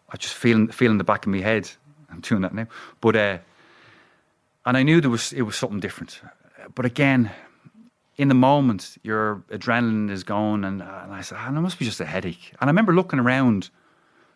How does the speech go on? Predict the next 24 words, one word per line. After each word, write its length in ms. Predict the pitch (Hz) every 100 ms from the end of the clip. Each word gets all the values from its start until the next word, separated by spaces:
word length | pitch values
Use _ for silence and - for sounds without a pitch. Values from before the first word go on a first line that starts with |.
| _ _ _ -
to 60 |
get 160 | 131 123
reassurance 560 | 123 107 185 226 196
from 100 | 117 101
other 80 |
people, 220 | 92 98 -
'cause 140 | 117
I 80 | 139
nearly 180 | 190 220
felt 260 | - 170 135
like 240 | 110 - _ -
everyone 440 | 165 220 180 113
should 180 | - 110
have 80 | 104
felt 280 | 110 104 101
it. 80 | 101
I 40 |
was 120 | 123
like, 240 | 131 127 - - - _
"Is 120 | - 151
everyone 260 | 320 294
feeling 280 | 240 277 226
this?" 300 | 139 - - _ - - - - -
Um, 440 | 131 123 117 98